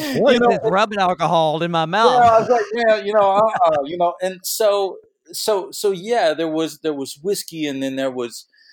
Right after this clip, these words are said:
Speaker 2: there was marijuana, um, you know, rampant out on the road. You could get it anywhere. Um, you know, every club owner had it, or, uh, r-, road crew or whatever the case may be. And there for a while I smoked,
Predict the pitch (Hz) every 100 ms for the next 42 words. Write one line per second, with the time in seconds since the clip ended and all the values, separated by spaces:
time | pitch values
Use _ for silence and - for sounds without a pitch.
0 | _ _ _ _ _ _ _ _ - 160
1 | 156 143 139 135 117 127 131 123 110 -
2 | - - 127 127 127 127 123 123 _ 185
3 | 147 139 131 127 110 120 131 123 113 117
4 | 117 117 110 107 110 117 117 120 113 117
5 | 120 127 117 113 110 104 107 110 113 110
6 | 113 104 104 107 - _ _ 120 123 127
7 | 123 131 120 - 131 123 120 123 113 -
8 | 123 123 127 110 98 98 101 113 104 98
9 | 92 _ _ _ _ - 175 - 110 135
10 | 139 - - 135 131 127 120 120 131 131
11 | 127 120 - 131 - 120 113 123 156 147
12 | 127 139 160 196 - 160 139 123 143 139
13 | 113 110 - 127 135 123 - -